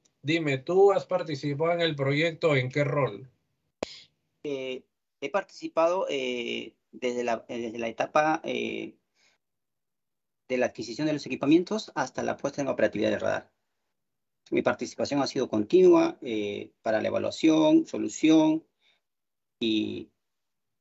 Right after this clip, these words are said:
Speaker 2: consultoría para la puesta en operatividad.
Speaker 1: Esa no es la respuesta a la pregunta que te he hecho.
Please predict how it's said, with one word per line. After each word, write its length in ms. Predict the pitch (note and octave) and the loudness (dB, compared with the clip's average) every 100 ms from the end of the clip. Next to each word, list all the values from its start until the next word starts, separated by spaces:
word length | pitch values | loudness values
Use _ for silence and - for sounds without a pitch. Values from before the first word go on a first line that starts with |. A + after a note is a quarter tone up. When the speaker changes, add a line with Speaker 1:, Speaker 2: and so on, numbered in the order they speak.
| _ _ _ | _ _ _
Speaker 2:
consultoría 800 | A#2 - A2+ A2 D3 C3+ A#2 - | 2 2 -4 -4 -2 -2 -4 -6
para 180 | G2+ G2 | -8 -6
la 100 | F#2+ | -8
puesta 220 | A#2 A2+ | -10 -8
en 60 | |
operatividad. 500 | G2 F#2+ F#2+ G2 - _ _ _ _ _ _ _ | -8 -10 -10 -10 -10 _ _ _ _ _ _ _
Speaker 1:
Esa 400 | C#3+ D3 C#3 G3 | 0 0 2 2
no 120 | F3+ E3 | 2 2
es 160 | E3+ | 0
la 200 | E3+ D#3 | 0 -2
respuesta 720 | C3 G#2+ - - C#3 D3+ F3 | -2 -4 -8 -4 -4 -2 -2
a 40 | D3+ | -2
la 140 | A#2+ | -2
pregunta 480 | G#2 G#2+ B2+ C3 A#2 | -4 -4 -2 0 0
que 100 | G2 | -2
te 160 | G2+ | 0
he 200 | A2+ D#3 G3 | 2 4 2
hecho. 320 | - - | -4 -16